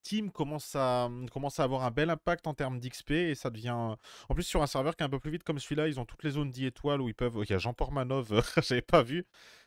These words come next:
euh, niveau cent trente-sept. Euh, sur les teams, sur les serveurs comme ça où il y a un petit peu moins de monde, c'est assez, c'est assez facile de choper des groupes, euh, avec plus d'étoiles. Donc, euh...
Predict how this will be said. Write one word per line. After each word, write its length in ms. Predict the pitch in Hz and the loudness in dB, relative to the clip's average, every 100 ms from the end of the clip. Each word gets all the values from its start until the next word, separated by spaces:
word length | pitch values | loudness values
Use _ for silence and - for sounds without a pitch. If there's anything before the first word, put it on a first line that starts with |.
| _ | _
euh, 180 | 135 123 | 2 4
niveau 180 | 120 123 | 2 -2
cent 140 | 127 | -6
trente-sept. 500 | 123 123 - 139 - - _ _ _ _ _ _ _ _ _ _ _ - | -4 -6 -2 -4 -4 -16 _ _ _ _ _ _ _ _ _ _ _ -4
Euh, 120 | 120 | 0
sur 200 | 123 156 | 2 4
les 80 | 151 | 2
teams, 280 | 151 190 160 | 2 0 0
sur 140 | - | 2
les 80 | 170 | 0
serveurs 260 | 165 180 180 | 2 2 2
comme 140 | 175 | -4
ça 160 | 151 185 | 0 0
où 220 | 147 135 | 0 0
il 60 | 139 | 2
y 20 | |
a 80 | 131 | 2
un 80 | 160 | 0
petit 180 | - | -4
peu 120 | - 208 | -2 0
moins 180 | 185 | 0
de 60 | 180 | 0
monde, 340 | 175 185 208 | -2 -4 -6
c'est 180 | 180 - | -6 0
assez, 320 | 127 - 180 170 | 0 2 0 0
c'est 120 | 165 | -2
assez 160 | 156 | -4
facile 260 | - 190 202 | -4 -6 -4
de 80 | 175 | -6
choper 240 | 165 160 | -4 -2
des 100 | 156 | -2
groupes, 280 | 135 156 - | -2 -4 0
euh, 400 | 139 131 127 127 | 2 2 2 2
avec 180 | 127 120 | 0 -4
plus 140 | 147 135 | -6 -4
d'étoiles. 380 | 135 127 151 135 - _ - | 0 0 0 -2 -14 _ -16
Donc, 300 | 120 110 107 | -10 -8 -4
euh... 320 | 104 101 92 | -2 -2 -4